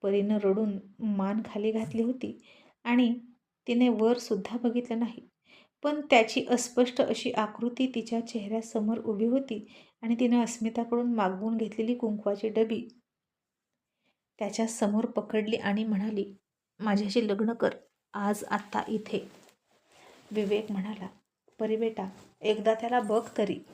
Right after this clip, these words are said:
तो तुझ्यासमोर आहे." आणि परी आणखीन जास्त रडूनच म्हणाली, "नको डॅड,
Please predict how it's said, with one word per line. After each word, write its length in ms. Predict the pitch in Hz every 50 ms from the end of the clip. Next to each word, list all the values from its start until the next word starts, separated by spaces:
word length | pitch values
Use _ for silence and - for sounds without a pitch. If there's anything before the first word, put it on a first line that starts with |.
| - - - - - - - - -
तो 80 | - 247
तुझ्यासमोर 760 | 247 247 233 202 202 220 226 - - 220 208 202 202 214 220
आहे." 480 | 240 226 - - - - - - - - - - - - - - - - - - - -
आणि 220 | - 240 240 262 262 - -
परी 300 | 254 233 233 247 240 220 208 - - - -
आणखीन 500 | - 233 233 226 226 - - 269 262 269 233 196 202
जास्त 340 | 233 233 233 233 - -
रडूनच 540 | 262 247 226 214 208 202 226 233 262 262 262 -
म्हणाली, 380 | 262 233 226 240 214 202 -
"नको 280 | 190 202 208 202 214 240
डॅड, 220 | 240 240 - -